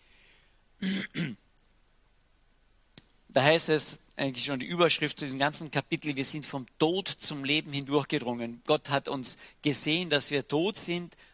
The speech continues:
hat seinen Sohn geschickt, der das Leben ist. Und er sagt, "Das Leben meines Sohnes, das schenke ich dir." Und er nimmt deinen Tod auf sich.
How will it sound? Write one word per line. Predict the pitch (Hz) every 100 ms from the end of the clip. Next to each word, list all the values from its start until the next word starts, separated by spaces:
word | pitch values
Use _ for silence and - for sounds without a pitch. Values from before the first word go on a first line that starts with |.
| -
hat | 147
seinen | 151 143 139
Sohn | 123 - 170 208
geschickt, | 143 131 - 143 _ -
der | 120
das | - 143 - 151
Leben | 139 143 151
ist. | 170 202 - - _ _ _ _ _ _ _ _ _
Und | 156
er |
sagt, | 147 151 - _ _ -
"Das | 170 180 175
Leben | 196 185
meines | 180 175 156
Sohnes, | 160 147 135
das | 151
schenke | - 165 165 147
ich | 143 -
dir." | 127 - _ _ _ _ _ _ -
Und | 147 -
er | 175
nimmt | 165 147
deinen | 143 160 147
Tod | 143 131 -
auf | 131
sich. | - 117 -